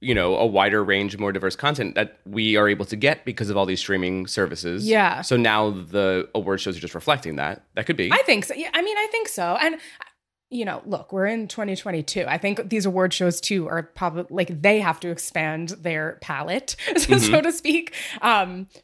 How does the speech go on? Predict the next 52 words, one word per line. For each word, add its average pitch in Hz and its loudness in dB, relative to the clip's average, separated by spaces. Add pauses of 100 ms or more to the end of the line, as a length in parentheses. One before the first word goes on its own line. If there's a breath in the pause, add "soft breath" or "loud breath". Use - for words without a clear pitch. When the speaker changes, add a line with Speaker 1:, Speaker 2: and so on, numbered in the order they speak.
Speaker 2:
but, 226 0
yeah, 269 2
no, 233 4
I'm, 226 4
I'm 277 -4
happy 208 -4
to 233 -2
see - -8
it. - -8
And 226 4
I'm, 254 4
I'm 240 4
really 233 2
excited 226 -2
for 196 -4
all 165 0
these 165 -4
shows 165 -4
that 180 -6
might 175 -2
not 180 2
have 170 -2
gotten 170 2
recognized, 165 -6 (120)
you 196 -2
know? 185 2
Like, 208 -2
it's 196 -4
Speaker 1:
In 156 2
Speaker 2:
Abbott 220 2
Speaker 1:
previous 311 6
years, - 2
yeah. 285 4
Speaker 2:
Elementary. 339 2
Like, 247 2
I'm 254 2
so 247 2
Speaker 1:
Oh 226 4
my 185 2
gosh, 185 2
I, 233 4
Speaker 2:
excited. 269 2
Speaker 1:
it's - -2
so 180 4
good. 90 4
It's 104 -4
one 156 0
Speaker 2:
It's - -4
Speaker 1:
of, - 0
Speaker 2:
so 196 4
Speaker 1:
as, 143 4
Speaker 2:
good. 254 -6